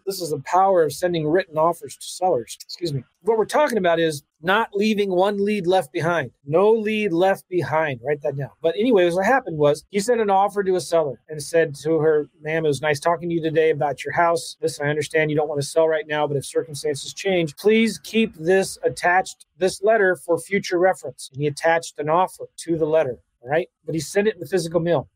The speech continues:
Well, it was an elderly lady, and she kept this letter. She kept, 'cause the guy said to keep it. So some people, when you just have to tell them that, "Keep this letter for future reference." She kept it in the files. About two or three years later, he got a phone call,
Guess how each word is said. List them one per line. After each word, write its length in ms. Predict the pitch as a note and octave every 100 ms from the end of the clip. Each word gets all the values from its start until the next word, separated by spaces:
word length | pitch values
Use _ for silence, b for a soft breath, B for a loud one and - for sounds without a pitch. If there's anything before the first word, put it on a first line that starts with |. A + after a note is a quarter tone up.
| _
Well, 100 | D3+
it 40 | G3
was 100 | F3
an 100 | E3+
elderly 400 | F3+ E3+ D3 C#3
lady, 360 | A#2+ A2 C3+ -
and 100 | C#3+
she 220 | C#3+ G3
kept 480 | G3 - C4+ C4 - -
this 340 | C#3+ F3 D#3+
letter. 400 | F3 B3+ G#3+ C3 _
She 240 | - - F#3+
kept, 360 | - C#4 B3
'cause 100 | G#3+
the 80 | A3+
guy 160 | B3 C4+
said 240 | C4+ C#4+
to 60 | A3
keep 240 | - D4+
it. 120 | -
So 140 | - E3
some 220 | A#3 C4
people, 260 | B3+ G3+ F#3
when 160 | F3+
you 80 | F3
just 160 | G#3+ A3+
have 140 | G#3+
to 100 | -
tell 240 | - C4+
them 80 | F#3
that, 120 | A2+ -
"Keep 320 | - A3+ A#3+ F3
this 200 | F3 D3+
letter 240 | F3+ F3
for 120 | C#3+
future 300 | C#3+ E3 C#3+
reference." 360 | E3+ E3+ _ _ -
She 160 | -
kept 260 | - G3+ G#3
it 80 | G#3+
in 100 | A#3+
the 100 | B3
files. 400 | D3 C#3+ E3 D#3+
About 240 | E3+ D3
two 180 | - B3+
or 100 | C#4
three 280 | - G#3+ G#3+
years 300 | G3+ E3+ D3
later, 280 | F3 C#3+
he 100 | C#3
got 140 | D#3+ D#3
a 60 |
phone 280 | C#3 E3+ E3+
call, 260 | C3+ A#2